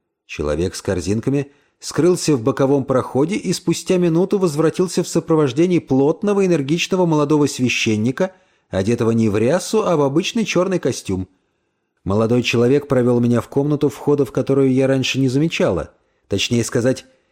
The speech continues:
это была не комната, а маленький предел храма. Мы прошли туда не через дверь, а через арку. «Здесь можно спокойно поговорить», —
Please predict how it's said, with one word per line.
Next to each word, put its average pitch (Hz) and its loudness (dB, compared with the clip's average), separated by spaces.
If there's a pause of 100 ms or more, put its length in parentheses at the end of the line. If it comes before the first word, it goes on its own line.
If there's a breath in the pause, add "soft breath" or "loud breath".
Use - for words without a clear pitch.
(140 soft breath)
это 104 -2
была 123 2
не 131 2
комната, 202 -2
а 160 -2
маленький 170 0
предел 156 2
храма. 101 -2 (560)
Мы 87 -2
прошли 107 -2
туда 107 0
не 107 -2
через 104 -2
дверь, 113 -2
а 127 -4
через 160 -2
арку. 92 -6 (680)
«Здесь 107 0
можно 175 0
спокойно 165 -2
поговорить», — 127 -2